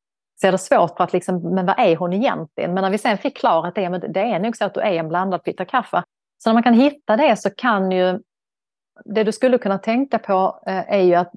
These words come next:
när du märker att din eld driver på lite väl mycket, att hämta hem dig i ditt jordande element, för du vet att du har det. Vi har det alla, men du har säkert en s-, lite större dos kanske än, än, än andra. Liksom påminna dig själv om det.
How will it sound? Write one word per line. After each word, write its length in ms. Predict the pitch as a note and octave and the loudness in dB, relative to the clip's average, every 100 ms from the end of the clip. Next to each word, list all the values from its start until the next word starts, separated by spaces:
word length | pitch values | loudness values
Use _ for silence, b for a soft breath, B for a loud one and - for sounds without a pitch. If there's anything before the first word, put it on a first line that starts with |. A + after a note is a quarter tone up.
| - | -10
när 200 | F#3+ F#3 | -4 0
du 60 | G3 | 2
märker 380 | A#3+ G#3 - | 2 0 -4
att 80 | F3 | -6
din 120 | G3 | -4
eld 320 | G#3 A#3 F#3 F3 | -2 0 2 0
driver 260 | F#3 F3 | -2 -2
på 240 | F3+ G3 F3 | -2 -2 -2
lite 240 | F3 F#3 | -2 -2
väl 260 | G3 E3+ E3+ | -2 -2 -2
mycket, 540 | A3+ - - G3 G3 _ _ _ _ _ _ _ _ _ - | -4 -6 -10 -8 -8 _ _ _ _ _ _ _ _ _ -8
att 120 | F3+ | -2
hämta 280 | G3+ F#3 F#3+ | 0 0 -2
hem 380 | A#3+ G#3+ F3+ | 0 0 2
dig 160 | E3+ E3+ | 2 2
i 40 | |
ditt 180 | F3 F3 | 2 2
jordande 340 | G3+ G#3+ F3+ E3 | 0 0 -2 -2
element, 360 | F3 G3+ E3 | -2 -4 -6
för 80 | - | -8
du 120 | F3+ | -4
vet 340 | G3+ G#3+ E3 D#3 | 0 0 -2 -6
att 80 | |
du 60 | - | -8
har 300 | E3+ G#3+ - | -4 -4 -2
det. 60 | D#3 | -2
Vi 80 | |
har 200 | G3 B3+ | 2 4
det 60 | F3+ | 4
alla, 420 | - F#3+ A3 D3+ | 2 2 2 0
men 120 | D#3+ | -2
du 100 | E3+ | -4
har 100 | F#3 | -4
säkert 340 | E3+ G#3 - D#3 | -4 -6 -6 -8
en 40 | |
s-, 160 | E3+ - - | -8 -8 -2
lite 240 | F#3 F#3+ | 0 0
större 360 | E3 - E3 F3 | -2 0 2 2
dos 300 | F#3 E3 - | 4 2 0
kanske 280 | - D#3+ F3 | -10 -6 -4
än, 140 | E3 - | -6 -4
än, 220 | E3 E3 | -4 -4
än 260 | - E3+ F3+ | -6 -4 0
andra. 420 | A3+ B3 - - - B B B - G3+ - - | 2 2 2 -2 -4 B B B -12 -12 -12 -2
Liksom 600 | F#3+ - G3 F#3+ F#3+ F3+ - | -2 2 2 4 0 -2 0
påminna 560 | G3+ B3+ C#4+ E3 D#3+ | 4 4 4 2 0
dig 100 | E3+ | -2
själv 320 | F#3 B3 E3 | 0 0 0
om 140 | E3 F3+ | 0 -2
det. 260 | - F3 | -2 -2